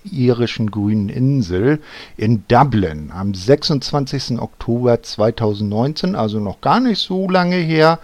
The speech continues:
fand dort die Five-Year Anniversary Show von Over the Top Wrestling statt. Ja,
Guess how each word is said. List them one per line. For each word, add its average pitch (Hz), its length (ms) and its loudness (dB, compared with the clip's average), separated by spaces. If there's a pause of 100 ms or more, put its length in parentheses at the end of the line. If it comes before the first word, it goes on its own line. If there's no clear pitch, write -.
(560)
fand 117 420 2
dort 123 360 8
die 107 260 2 (220)
Five-Year 147 1120 4
Anniversary 131 800 4
Show 127 280 0
von 110 280 -2
Over 135 340 -2
the 120 160 0
Top - 360 -4 (960)
Wrestling 98 680 2
statt. - 480 -12 (760)
Ja, 104 280 0